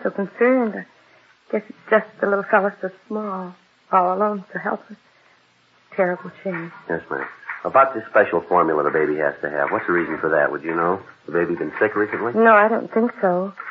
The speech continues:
Speaker 1: Missus Miller did say he was a little sickly when he was born, spent a little time in an incubator. I don't believe it was critical, though. At least I didn't gather that.
Speaker 2: Well, thank you very much, Miss Lewis.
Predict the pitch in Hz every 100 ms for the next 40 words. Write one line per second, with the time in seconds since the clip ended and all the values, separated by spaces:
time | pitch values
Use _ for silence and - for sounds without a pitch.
0 | - - - - - 240 247 233 277 254
1 | 226 302 302 - 190 220 226 202 - 196
2 | 208 208 254 254 220 208 196 185 - 233
3 | 269 226 185 196 - 208 202 196 190 -
4 | 214 208 180 185 262 233 185 180 196 214
5 | - - - _ - 190 190 - 170 -
6 | - - 196 175 - 90 87 160 - 208
7 | 196 180 180 180 202 208 165 117 - _
8 | _ 85 82 87 80 76 85 85 80 -
9 | 76 71 78 80